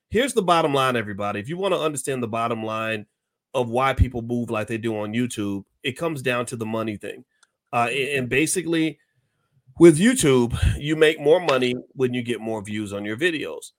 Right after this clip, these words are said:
So the more outrageous your statements, the more celebrity gossip you have, the more views you're gonna get.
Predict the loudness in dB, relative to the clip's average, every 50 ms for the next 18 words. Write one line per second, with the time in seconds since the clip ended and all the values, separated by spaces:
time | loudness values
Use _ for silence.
0 | _ _ _ _ _ _ -6 0 0 2 2 2 0 0 2 4 4 4 2 2
1 | 0 0 0 2 2 2 2 2 0 -4 -4 -4 -6 -8 -6 -4 -4 -2 -2 -2
2 | 0 0 0 0 0 0 0 0 0 -2 -6 -6 -4 -4 -4 -2 0 0 0 0
3 | -2 -4 -6 -6 -4 -2 -2 -2 -2 -4 -4 -6 -6 -6 -4 -4 -4 -4 -4 -4
4 | -6 -8 -8 -8 -8 -6 -4 -2 0 0 0 0 -2 -4 -6 _ _ _ _ _
5 | -8 -4 -2 0 0 0 -2 -2 -4 -4 -4 -4 -6 -8 -8 -6 -6 -6 -6 -4
6 | 0 0 2 2 0